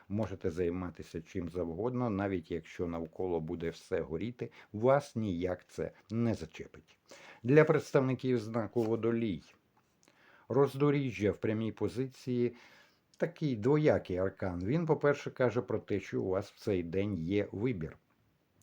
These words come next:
Ви можете нічим не займатися, просто сидіти вдома і просто втратити шанс.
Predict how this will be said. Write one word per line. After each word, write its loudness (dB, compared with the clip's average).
Ви 8
можете 2
нічим 0
не 0
займатися, -2
просто -6
сидіти -6
вдома 0
і -4
просто -2
втратити -2
шанс. -2